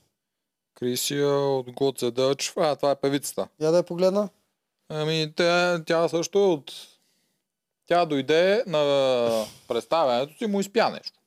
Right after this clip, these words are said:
Speaker 2: Мгм.
Speaker 1: колкото помня.
Speaker 2: Ни-,
Speaker 1: Тя мисля,
Speaker 2: нищо
Speaker 1: че
Speaker 2: не,
Speaker 1: беше
Speaker 2: нищо не мога да кажа.
Speaker 1: народна певица,
Speaker 2: Да.
Speaker 1: ми те не са я давали след това.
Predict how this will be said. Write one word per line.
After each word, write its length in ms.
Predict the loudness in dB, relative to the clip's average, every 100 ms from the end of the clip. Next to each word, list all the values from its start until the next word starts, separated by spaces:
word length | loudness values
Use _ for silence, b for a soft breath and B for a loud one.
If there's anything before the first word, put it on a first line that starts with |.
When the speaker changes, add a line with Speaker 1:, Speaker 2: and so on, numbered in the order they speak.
| -6
Speaker 2:
Мгм. 260 | -2 0
Speaker 1:
колкото 300 | 0 -2 -8 -8
помня. 280 | -8 -6 -4
Speaker 2:
Ни-, 360 | 0 2 0 0
Speaker 1:
Тя 40 |
мисля, 100 | 0
Speaker 2:
нищо 220 | 0 0 0
Speaker 1:
че 60 |
Speaker 2:
не, 80 | 0
Speaker 1:
беше 180 | 0 0
Speaker 2:
нищо 260 | -2 0 0
не 60 |
мога 160 | 2 0
да 60 |
кажа. 200 | -2 -2
Speaker 1:
народна 480 | 0 0 2 0 -2
певица, 480 | -4 -2 -2 -4 -4
Speaker 2:
Да. 60 | -4
Speaker 1:
ми 120 | -4
те 400 | -2 -2 -2 -4
не 220 | -8 -12
са 140 | -10 -8
я 80 | -2
давали 260 | -2 -2
след 200 | -6 -8
това. 220 | -6 -8